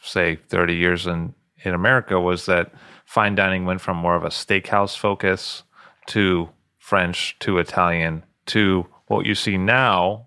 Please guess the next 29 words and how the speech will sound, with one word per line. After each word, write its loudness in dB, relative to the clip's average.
uh, 0
which -8
is -4
less 0
of 0
a 4
protein -2
cuisine -4
in -4
a -2
restaurant -2
like -6
yours, -4
where 0
you -6
don't 2
see -4
a -2
lot 0
of -6
big -4
proteins, -8
you -6
don't -4
see -8
a -4
lot 0
of -12
meat, -10